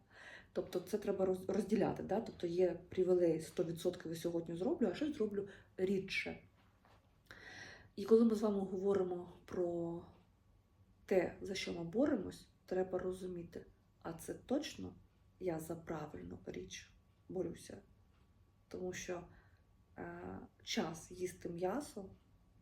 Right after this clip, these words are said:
а як апостол каже, ви все ще п'єте молоко. Давайте будемо духовно зрілими людьми, тому що мій посил в цьому році саме такий,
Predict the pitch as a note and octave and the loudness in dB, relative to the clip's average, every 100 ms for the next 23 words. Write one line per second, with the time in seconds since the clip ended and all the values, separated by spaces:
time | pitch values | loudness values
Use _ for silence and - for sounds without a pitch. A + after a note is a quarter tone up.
0 | - - - - E3 E3 - F3+ - F3+ | -20 -20 -12 -4 -4 -4 -4 -4 -4 -8
1 | - G3 G3 F#3 F3+ - F3+ - - - | -4 -4 -4 -8 -10 -8 -6 -6 -10 -8
2 | - - E3 E3 - - E3+ E3 E3 - | -10 -10 -14 -14 -18 -14 -10 -10 -12 -16
3 | - - - - - - - - - - | -16 -20 -20 -20 -20 -20 -20 -20 -20 -20
4 | - - - G#3+ E4+ G3 F#3+ F3 E3+ - | -20 -20 -2 2 2 2 -4 -2 -2 -4
5 | E3+ E3 E3+ D#3+ E3 E3+ F3 F3+ F3+ F3+ | -6 -4 -2 -4 -4 -8 -8 -10 -10 -12
6 | F3+ - - - - - F3+ - F3 F#3 | -14 -18 -20 -20 -16 -10 -8 -6 -4 0
7 | C4 B3+ A#3 - F#3 F#3 - F#3+ G3+ F3 | 0 0 -6 -4 -4 -4 -4 -2 -2 -2
8 | F3 - - - - - - G3 F#3 F#3 | -4 -8 -12 -16 -20 -20 -8 -4 -4 -6
9 | F#3 - E3+ | -10 -8 -8